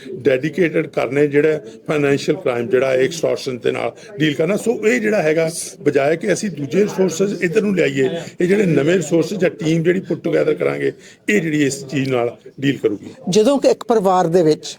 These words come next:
Speaker 2: ਕੈਨੇਡਾ ਪਰਿਵਾਰ ਆ, ਕ੍ਰਾਈਸਿਸ ਆ ਜਾਂਦੀ ਆ ਵੀ ਜੇ ਤੁਹਾਡੇ ਮੁਲਕ ਦੇ ਵਿੱਚ ਇੱਕ ਜਗ੍ਹਾ ਦੇ ਵਿੱਚ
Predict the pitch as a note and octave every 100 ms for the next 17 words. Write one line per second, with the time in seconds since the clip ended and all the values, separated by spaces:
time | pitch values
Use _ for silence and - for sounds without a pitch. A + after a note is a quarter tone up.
0 | _ G#3 G3+ G3+ G#3+ A3 G3 F3 F3+ F3
1 | D3 - _ - - G3+ F#3+ F#3 A#3 G#3+
2 | F3+ E3 D3 D3 C3+ - - - - -
3 | F#3 G#3+ A#3 B3+ G3 G3+ G#3 - - -
4 | - _ - E3+ G#3 A3+ A#3 A3 E3 -
5 | - _ _ _ _ - C4 - B3 B3+
6 | C4+ A3 G#3 D#3 - -